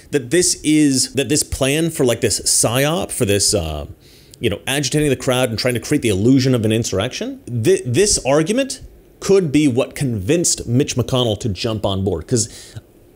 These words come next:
from what they're saying, I am totally convinced that Mitch McConnell was in on the whole thing.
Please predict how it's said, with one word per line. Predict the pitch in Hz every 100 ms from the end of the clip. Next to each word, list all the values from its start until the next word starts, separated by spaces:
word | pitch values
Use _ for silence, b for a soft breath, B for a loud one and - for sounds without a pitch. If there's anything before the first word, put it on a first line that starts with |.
| _ _ _ -
from | - 143
what | 156 -
they're | 208
saying, | 196 131 123 190 262 185 -
I | 151 196
am | 151
totally | - 170 185 175
convinced | 165 143 113 123 92 - - -
that | 127 117
Mitch | 139 -
McConnell | 139 131 123 110
was | 98 107 -
in | 131 120
on | 101
the | 98
whole | 95 95
thing. | - 69